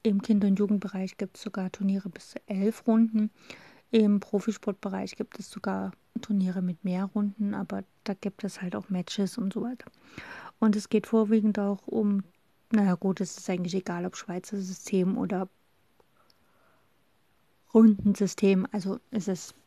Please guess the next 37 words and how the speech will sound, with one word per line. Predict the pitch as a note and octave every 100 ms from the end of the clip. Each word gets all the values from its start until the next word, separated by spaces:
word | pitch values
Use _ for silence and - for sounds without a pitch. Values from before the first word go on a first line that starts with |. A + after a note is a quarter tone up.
| G#3+ -
das, | F3+ - _
das | - F3+
ist | G#3
gleich. | - - - -
Okay, | - G3+ - - -
was | C#4 D#4
zur | C#4 B3
Vorbereitung | B3+ B3+ B3 A3+ G#3 F#3+
dazugehört, | G3+ - B3+ C4 B3+ A#3+
was | G#3
ich | G3+ -
sehr | G#3+ G#3+
wichtig | G#3 - G#3
finde, | - G3 G3+
ist | - G3 -
die | F#3+
Fitness. | - A#3 G3 F3+ - - _ _ _ _ _ _ _ _ _ - -
Sprich | - - G3+
die | G3+
körperliche | - G3 G3 F#3 F#3
Fitness. | A3+ A#3 B3 B3 - - - - - - -
Das | G#3 A3
heißt | G#3 G3+
also, | G3+ G3+
man | F#3+
sollte | F#3+ F#3+ F#3
sich | - -
überlegen, | G3+ G3 G3 G3+ G#3
okay, | G3 - G3 G3 - - _
wie | - G3+
viele | G#3+
Runden | G#3 F3 F3+
werden | F#3 G#3 A#3 A3+
denn | A3+ -
das? | A3+ A#3 - E3+
Wie | E3 G3+
viel | - G3+ G3+ G3+